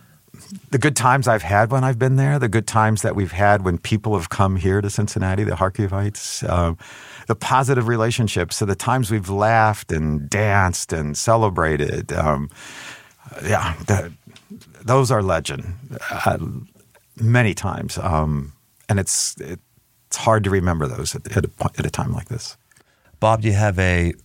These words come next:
Speaker 2: website or social media account or anything else where people can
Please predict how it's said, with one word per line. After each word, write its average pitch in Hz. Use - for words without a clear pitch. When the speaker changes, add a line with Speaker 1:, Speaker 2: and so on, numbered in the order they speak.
Speaker 2:
website 117
or 90
social 98
media 107
account 107
or 92
anything 95
else 98
where 87
people 95
can 87